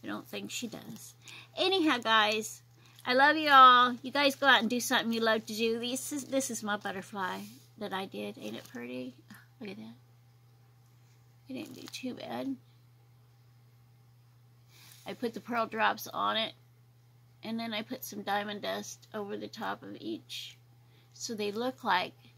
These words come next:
little diamonds on the butterfly,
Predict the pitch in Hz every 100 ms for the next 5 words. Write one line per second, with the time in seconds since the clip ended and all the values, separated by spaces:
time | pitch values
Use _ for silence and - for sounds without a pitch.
0 | _ - 214 233 220 165 196 247 254 135
1 | 110 101 110 - - - _ _ _ 214
2 | 180 147 123 147 208 285 - - 220 208
3 | 208 220 208 - - -